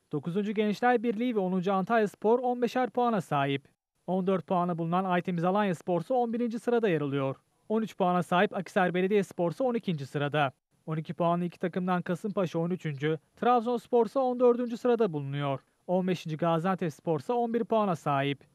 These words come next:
On altıncı Çaykur Rizespor'un on, on yedinci Kayserispor'un dokuz ve on sekizinci Adanaspor'un ise altı puanı bulunuyor.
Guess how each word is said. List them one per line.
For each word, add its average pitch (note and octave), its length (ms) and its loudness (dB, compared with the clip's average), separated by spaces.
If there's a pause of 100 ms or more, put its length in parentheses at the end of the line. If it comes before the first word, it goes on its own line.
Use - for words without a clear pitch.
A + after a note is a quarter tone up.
(260)
On G#3 140 0
altıncı F#3+ 400 0
Çaykur F3+ 340 0
Rizespor'un F3 560 -4
on, E3 320 -4 (300)
on A3 120 -2
yedinci A#3+ 320 -4
Kayserispor'un A3 800 0
dokuz F3 440 -4 (180)
ve D#3+ 120 -6
on G#3+ 180 -4
sekizinci E3+ 440 -2
Adanaspor'un F3 560 -2
ise B3 160 -2
altı A3 360 0
puanı A#3 380 2
bulunuyor. C#3 440 -4